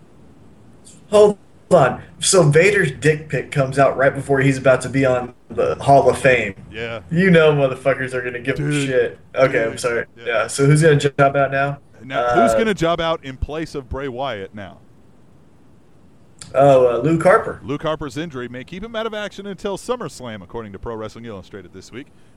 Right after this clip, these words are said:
Speaker 2: Ryan Clark of E-Wrestling News reported that Luke Harper had successful surgery on Monday, but had no official information on a return time frame. W W E has not confirmed Harper's injury or its severity.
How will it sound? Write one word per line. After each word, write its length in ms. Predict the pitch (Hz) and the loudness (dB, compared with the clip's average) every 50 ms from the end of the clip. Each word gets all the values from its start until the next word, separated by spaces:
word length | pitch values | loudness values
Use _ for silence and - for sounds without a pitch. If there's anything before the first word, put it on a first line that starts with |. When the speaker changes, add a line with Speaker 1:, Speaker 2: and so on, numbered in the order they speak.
| _ | _
Speaker 2:
Ryan 280 | 104 135 180 226 220 185 | -12 -10 -10 -10 -12 -12
Clark 240 | - 185 196 180 - | -10 -8 -8 -8 -8
of 120 | 143 131 | -10 -10
E-Wrestling 440 | 147 151 151 143 135 - 139 127 123 | -8 -10 -10 -10 -10 -12 -14 -14 -12
News 240 | 127 160 185 180 - | -10 -8 -8 -8 -10
reported 320 | 120 101 - 117 120 117 104 | -12 -12 -10 -10 -10 -10 -12
that 100 | 113 110 | -14 -12
Luke 180 | 131 170 190 - | -10 -12 -12 -8
Harper 320 | 139 185 226 208 139 113 | -8 -8 -6 -6 -8 -8
had 160 | 123 131 123 - | -10 -10 -12 -14
successful 500 | - 143 - - 196 185 - - 185 165 | -16 -18 -14 -12 -10 -10 -10 -12 -14 -12
surgery 420 | - 196 185 165 156 160 156 143 | -8 -8 -8 -8 -8 -10 -10 -10
on 120 | 127 120 | -10 -10
Monday, 320 | 147 196 180 120 92 90 - - _ - _ _ | -10 -10 -10 -10 -12 -14 -14 -18 _ -20 _ _
but 80 | 113 113 | -12 -12
had 100 | 113 123 | -10 -8
no 140 | 147 160 | -8 -8
official 420 | 143 - - 139 - - 139 135 - _ _ _ _ _ _ _ _ | -8 -8 -8 -12 -10 -10 -12 -12 -14 _ _ _ _ _ _ _ _
information 480 | - - - 160 139 110 98 - - 117 | -18 -16 -14 -14 -14 -14 -14 -14 -14 -14
on 100 | 110 120 | -12 -10
a 40 | 127 | -10
return 320 | 143 139 - 175 160 135 | -12 -10 -10 -12 -12 -12
time 220 | - 113 101 92 90 | -14 -16 -18 -18 -18
frame. 180 | - 98 85 - _ _ _ _ _ _ _ _ _ | -20 -20 -20 -20 _ _ _ _ _ _ _ _ _
W 260 | - 120 123 143 156 151 | -12 -12 -12 -10 -12 -12
W 240 | 147 139 143 151 | -12 -12 -12 -10
E 100 | 165 151 | -8 -8
has 140 | 131 113 101 123 | -8 -8 -8 -10
not 200 | 143 156 156 - | -10 -12 -10 -12
confirmed 420 | - 147 - - 285 302 240 135 | -14 -16 -12 -10 -10 -10 -10 -10
Harper's 320 | 123 113 104 - 104 - 101 | -10 -10 -10 -12 -14 -16 -16
injury 320 | 101 92 92 95 95 98 | -18 -16 -16 -16 -18 -16
or 180 | - 101 101 92 | -14 -12 -12 -12
its 120 | 87 - - | -12 -16 -20
severity. 440 | - 85 90 95 85 80 82 78 | -20 -16 -16 -16 -16 -18 _ -20